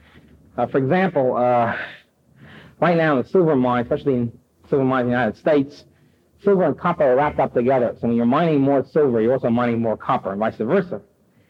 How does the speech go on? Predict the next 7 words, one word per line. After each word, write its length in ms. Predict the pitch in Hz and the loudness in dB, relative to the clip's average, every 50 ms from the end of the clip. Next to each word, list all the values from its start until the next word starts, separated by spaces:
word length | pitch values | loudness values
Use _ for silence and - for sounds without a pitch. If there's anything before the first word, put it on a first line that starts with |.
| _ _ _ - - _ _ _ _ | _ _ _ -20 -20 _ _ _ _
Well, 160 | - 156 160 190 | -2 0 2 2
this 160 | 233 233 - | 2 2 2
means 280 | 208 196 202 202 190 | 2 2 2 2 2
that 120 | 160 160 147 | 2 0 0
you 60 | 156 | 0
have, 380 | 139 147 175 165 165 156 127 - - - - - | 0 0 0 0 0 -2 -4 -8 -14 -10 -4 -2
uh, 360 | 139 131 131 131 127 123 | 0 2 2 2 2 0